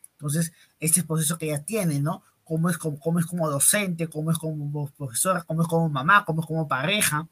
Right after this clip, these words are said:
cómo es como compositora. Entonces, ¿no? Y sus éxitos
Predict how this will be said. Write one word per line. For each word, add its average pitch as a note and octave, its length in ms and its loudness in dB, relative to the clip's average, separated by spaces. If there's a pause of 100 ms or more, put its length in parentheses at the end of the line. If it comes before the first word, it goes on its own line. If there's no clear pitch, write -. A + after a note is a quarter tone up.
(400)
cómo D#3 160 -2
es E3 60 0
como E3 220 0
compositora. D3 840 0 (380)
Entonces, D#3 800 0 (320)
¿no? E3 220 -4
Y D#3+ 40 -4
sus C3+ 200 -2
éxitos - 520 -2